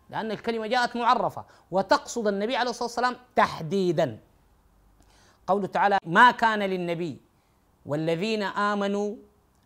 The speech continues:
أن يستغفروا للمشركين ولو كانوا أولي قربى من بعد ما تبين لهم أنهم أصحاب الجحيم.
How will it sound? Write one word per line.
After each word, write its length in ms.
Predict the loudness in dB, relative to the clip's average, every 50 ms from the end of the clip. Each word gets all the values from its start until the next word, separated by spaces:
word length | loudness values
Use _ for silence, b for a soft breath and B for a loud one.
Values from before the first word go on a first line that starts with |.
| _ -10
أن 60 | -8
يستغفروا 840 | -6 -4 -4 -6 -6 -8 -4 -4 -2 -2 -4 -6 -6 -6 -6 -4 -6
للمشركين 720 | -6 -6 -6 -8 -8 -8 -8 -8 -10 -8 -8 -8 -6 -6 -4
ولو 300 | -4 -4 -4 -4 -4 -6
كانوا 340 | -4 -4 -4 -4 -4 -6 -8
أولي 220 | -8 -8 -8 -8
قربى 440 | -10 -10 -10 -10 -8 -8 -8 -10 -12 -12 -16 _ _ b b b b b b b _
من 260 | -6 -4 -4 -2 6
بعد 320 | 6 6 6 6 2 -2 -2
ما 280 | -2 0 0 -2 -2
تبين 720 | -4 -4 -4 -4 -2 0 0 0 0 -2 -2 -4 -2 -2 -2
لهم 400 | -2 -2 -2 -2 -4 -6 -6 -8
أنهم 440 | -8 -8 -8 -6 -8 -8 -8 -8 -10
أصحاب 520 | -10 -10 -12 -12 -12 -6 -4 -4 -4 -4
الجحيم. 520 | -6 -8 -10 -12 -12 -12 -14 -16 -16 -18